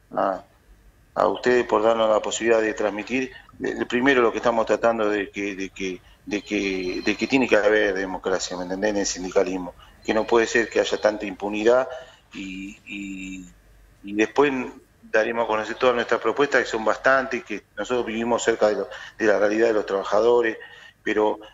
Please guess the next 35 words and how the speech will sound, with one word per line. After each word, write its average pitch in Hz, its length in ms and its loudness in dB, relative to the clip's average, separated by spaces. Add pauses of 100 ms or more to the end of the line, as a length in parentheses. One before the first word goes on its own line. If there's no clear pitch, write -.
(100)
hoy 147 260 2
contarle 123 440 0
a - 40 2
la 113 60 4
audiencia, 113 580 0 (320)
eh, 101 260 -4 (160)
sobre 107 380 2
el 104 100 -4
tema 123 380 2 (260)
de 113 140 -6
nuestra 117 320 0
propuesta 131 520 0
cuando 107 460 -2
estamos 117 400 0
en 110 80 -6
una 117 200 2
lucha 117 400 0 (320)
muy 123 320 0
complicada 120 800 0
con, 101 240 -10 (260)
con 101 220 -6
gente 123 320 -2
arraigada, 113 680 2
sentada 117 500 0
en 107 100 -6
un 110 100 -8
lugar, 117 380 2
con 110 180 -8
una 113 120 -10
impunidad 110 500 -4
total 123 380 0
y - 60 -8
con 110 120 -8
una 113 140 0
protección... 110 600 -4